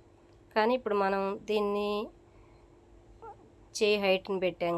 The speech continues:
కదా, ఇక్కడి నుంచి ఇట్లా డౌన్ చేసేసుకోండి. ఇట్లా డౌన్ చేసుకుని కొంచెం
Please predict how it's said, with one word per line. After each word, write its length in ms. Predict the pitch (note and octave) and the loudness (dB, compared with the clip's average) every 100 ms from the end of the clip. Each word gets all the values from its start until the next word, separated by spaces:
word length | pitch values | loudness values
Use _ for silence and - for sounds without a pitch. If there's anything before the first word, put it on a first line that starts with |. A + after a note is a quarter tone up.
| E3+ | 0
కదా, 140 | G#3+ F#4+ | 2 2
ఇక్కడి 240 | D4 - G#3 | 0 0 0
నుంచి 180 | G#3+ A3 D#4+ | 0 -2 -2
ఇట్లా 140 | G#3+ F3+ | 0 2
డౌన్ 200 | F3+ F3+ | 2 0
చేసేసుకోండి. 720 | E3 D#3 E3+ - - E3 D#3+ D#3 - - - - - _ - - - _ - - - - - - | -4 -6 -6 -8 -6 -6 -6 -8 -14 -20 -20 -20 -20 _ -20 -20 -20 _ -20 -20 -20 -20 -20 -16
ఇట్లా 160 | F3 F#3 F3+ | -4 0 4
డౌన్ 200 | F3+ F#3+ F#3+ | 4 2 0
చేసుకుని 500 | F3 - - G3 F4+ A4 - - - - - - - - | -4 -4 -6 0 0 0 -6 -20 -20 -20 -20 -20 -20 -4
కొంచెం 340 | A3+ A3 A3 | 2 2 2